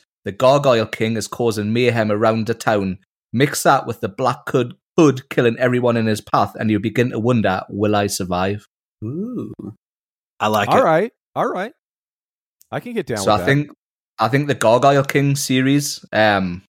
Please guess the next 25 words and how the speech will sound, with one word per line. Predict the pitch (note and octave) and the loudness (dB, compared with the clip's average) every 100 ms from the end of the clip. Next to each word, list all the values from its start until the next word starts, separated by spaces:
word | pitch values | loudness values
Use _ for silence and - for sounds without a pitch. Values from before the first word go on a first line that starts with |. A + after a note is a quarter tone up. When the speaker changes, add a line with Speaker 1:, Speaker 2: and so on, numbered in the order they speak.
| _ - | _ -8
Speaker 1:
was | G2+ | -4
really | G#2+ A2+ A2 | 0 0 0
spooky, | - B2 - A#2 B2+ | -4 -6 -4 -4 -6
and | - G#2 | -6 -4
it | G2 | 0
did | A2+ G#2 | 0 2
have | A#2 A2+ | 0 0
those | A2 G#2 | -2 -2
Sabrina | - G2+ G#2 G#2+ A#2+ | -4 -4 -2 -2 2
vibes, | B2+ C3 C3+ C#3 - _ _ _ _ - | 4 4 2 -4 -16 _ _ _ _ -4
and | G2+ G2 G2 | 0 0 0
obviously | G2 G2 G#2 | -2 -2 -4
the | G2 | -2
Black | A2+ F#2+ - | 0 0 0
Hood | G#2+ G#2 | 0 0
serial | - A2 G#2+ G#2 | -2 0 2 0
killer | - G#2+ G2+ | 0 0 0
as | G2 F#2+ | -2 -2
well. | G2+ G#2+ | 2 2
I | |
thought | G2 G#2 - | 0 -4 -6
that | - | -6
was | G#2 | -6
really | G2+ G2 | -6 -4
good. | G2 G2 G2 | -2 -2 -2